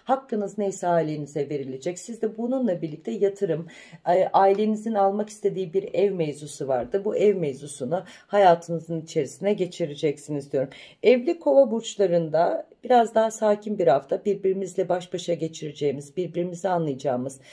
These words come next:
güzel sözlerin havada uçacağı, romantizmin diz boyu olacağı bir hafta olacak.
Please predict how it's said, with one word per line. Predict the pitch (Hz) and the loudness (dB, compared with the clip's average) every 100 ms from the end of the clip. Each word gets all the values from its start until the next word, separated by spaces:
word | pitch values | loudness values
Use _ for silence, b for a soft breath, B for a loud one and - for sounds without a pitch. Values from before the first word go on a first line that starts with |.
| B B - | B B -8
güzel | 175 226 254 | 2 4 4
sözlerin | 247 226 202 196 214 | 2 2 4 4 2
havada | 202 175 170 170 | 0 4 4 4
uçacağı, | 180 - 156 160 147 | 0 -8 0 2 6
romantizmin | 170 170 180 180 190 185 196 196 170 | 8 8 4 -2 -2 -4 -4 -6 -2
diz | 190 170 | -4 -4
boyu | 165 170 143 | -2 0 2
olacağı | 131 135 151 131 123 | 0 -2 0 2 2
bir | |
hafta | 139 123 - 135 | 2 2 -2 -4
olacak. | 127 190 | 0 0